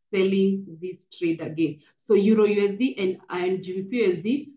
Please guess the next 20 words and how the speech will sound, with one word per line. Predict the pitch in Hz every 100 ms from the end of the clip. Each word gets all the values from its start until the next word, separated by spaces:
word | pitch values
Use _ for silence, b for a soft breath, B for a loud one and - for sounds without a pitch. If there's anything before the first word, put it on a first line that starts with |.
| _
will | 185 185 151
be | - - -
still, | 226 226 226 185
uh, | 175
trades | 175 - 208 170
that | 170 165 185
even | 190 226
if | 269 196
they | 190
hit | 240 247
our | 196 185
fifty | 240 233 214
pips | 208 220 - _
today, | 180 156 196 - - _ _ _ -
on | 208 196 196
Monday, | 233 254 247
we | 214 175
are |
waking | 185 196 226 208
up | 202